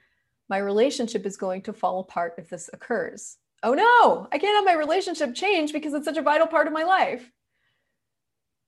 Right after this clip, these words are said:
And when you really look at, like, when I break that apart from myself, I'm like, "Who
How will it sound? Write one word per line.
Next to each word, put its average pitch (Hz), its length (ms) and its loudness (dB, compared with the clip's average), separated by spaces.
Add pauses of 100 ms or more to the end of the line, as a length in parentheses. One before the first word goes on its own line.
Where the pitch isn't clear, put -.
(800)
And 269 160 -2
when 330 100 -2
you 587 280 -4
really 440 240 2
look 226 180 2
at, - 80 -4
like, 247 180 0
when 247 100 -6
I 294 120 -6
break 254 300 -2
that 214 140 -2
apart 202 300 -6
from 214 140 -6
myself, 190 480 -4
I'm 214 100 -6
like, 202 200 -8
"Who - 340 -4